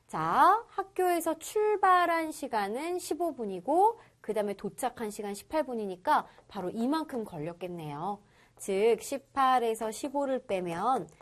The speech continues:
삼 분 걸렸다라는 것을 알 수가 있겠습니다.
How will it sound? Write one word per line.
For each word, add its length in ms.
삼 520
분 400
걸렸다라는 720
것을 540
알 140
수가 320
있겠습니다. 720